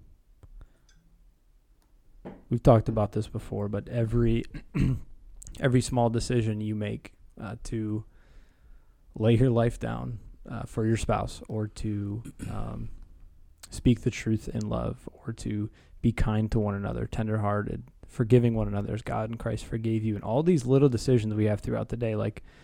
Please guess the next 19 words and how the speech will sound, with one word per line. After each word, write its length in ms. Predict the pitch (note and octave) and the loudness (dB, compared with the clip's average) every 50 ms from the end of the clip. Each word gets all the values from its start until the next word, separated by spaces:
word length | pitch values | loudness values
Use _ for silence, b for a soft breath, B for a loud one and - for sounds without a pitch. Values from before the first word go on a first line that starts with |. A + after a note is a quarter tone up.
| b b b b b b b | b b b b b b b
God, 380 | A2+ A2 A#2 C3 C3 B2 A#2+ - - - - _ _ _ _ _ _ - - | 4 6 6 6 6 4 2 -6 -12 -20 -20 _ _ _ _ _ _ -6 0
God 240 | A#2+ A#2 A#2 C3 C#3 | 2 4 6 6 8
isn't 300 | C#3+ C#3 C3 D3 C#3 - | 8 8 6 6 2 2
just 360 | G#2+ A2+ A#2+ A#2+ A#2+ - - - | 4 6 8 8 8 6 2 0
after 400 | A2 A2 A2+ - - A2+ G#2+ G#2+ | 0 0 0 0 0 0 0 2
our 120 | A2 G#2+ G2+ | 2 0 0
hearts 440 | - - A2+ A2+ G#2+ A2+ - - - | 0 0 0 0 0 -2 -4 -8 -6
for 180 | - - A2+ G#2+ | -2 0 0 2
one 240 | G#2 G#2+ G#2+ G#2+ | 2 0 0 0
hour 540 | G#2+ G#2+ G#2 G#2 G#2 G#2 G#2+ G#2+ A2 B2 A#2 - - - - - | -2 -2 0 0 0 0 0 0 -2 -2 -2 -4 -6 -6 -4 -4
on 120 | A2 G#2 | -2 -2
a 60 | G#2 A2 | 0 0
Sunday 280 | - A2 A2 A2 - | 0 -2 -2 -2 -4
morning. 380 | G#2 - - - - - - - _ - B B B B B B B B B B B | -4 -6 -8 -8 -8 -10 -12 -14 _ -16 B B B B B B B B B B B
He 180 | - C3 C3 | 8 10 10
is 80 | B2+ A#2 | 10 8
after 480 | - A2 A2 A2+ A#2 - - - B2+ A#2 | 6 4 2 2 2 2 2 2 2 4
your 320 | G#2+ A2 A2 A2 A#2+ A#2 | 4 6 6 6 6 4
heart 540 | G#2+ - A2+ A2 G#2+ G#2 G#2+ - - - | 4 4 4 4 4 4 2 0 -4 -10